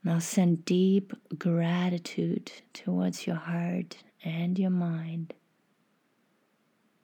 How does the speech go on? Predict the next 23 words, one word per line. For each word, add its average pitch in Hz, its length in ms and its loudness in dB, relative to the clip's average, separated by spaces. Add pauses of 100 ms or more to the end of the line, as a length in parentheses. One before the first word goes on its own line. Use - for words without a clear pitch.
for 170 260 2
this 170 320 2
little 190 240 4
bit 208 160 4
of - 240 -2
peace - 840 -10 (560)
that - 240 -12
you 180 40 -2
felt - 840 -12
today. 175 600 -6 (3000)
And 170 180 6
may 170 220 6
nothing 165 800 4
or 160 180 -2
no 165 380 2
one 160 460 2 (1700)
disturb 175 920 -2
this - 300 -4
peace - 580 -6
that - 240 -10
you - 80 0
acquired 160 640 -10
today. 175 600 -10